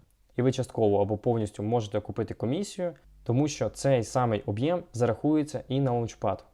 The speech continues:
Ось такий лаконічний огляд я зробив на лаунчпад Ікстер на біржі Bybit. Обов'язково підписуйтесь на цей YouTube канал,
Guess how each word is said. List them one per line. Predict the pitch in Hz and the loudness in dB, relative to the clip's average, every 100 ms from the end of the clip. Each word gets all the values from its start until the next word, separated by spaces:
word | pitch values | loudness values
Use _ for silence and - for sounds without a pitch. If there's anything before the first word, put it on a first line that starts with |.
| - | -2
Ось | 143 147 | 2 2
такий | 139 120 | 2 2
лаконічний | 117 110 123 120 113 - | 0 2 -2 -2 -6 -2
огляд | 127 110 98 | 0 2 0
я | 107 | 0
зробив | 110 110 107 | 0 2 0
на | 107 107 101 - _ - | 0 -2 -4 -12 _ -6
лаунчпад | 107 113 - 110 101 - | -2 -2 0 2 2 0
Ікстер | 135 131 - 95 - | 0 0 0 -6 -4
на | - | -4
біржі | 107 110 104 | 0 0 0
Bybit. | 104 165 175 156 - - | 4 4 2 -4 -6 2
Обов'язково | 151 165 170 160 | 6 6 6 4
підписуйтесь | 143 151 143 131 120 | 4 -2 -2 -2 -2
на | 120 | -2
цей | 139 127 | 2 2
YouTube | 120 | 2
канал, | 135 151 151 | 0 0 -4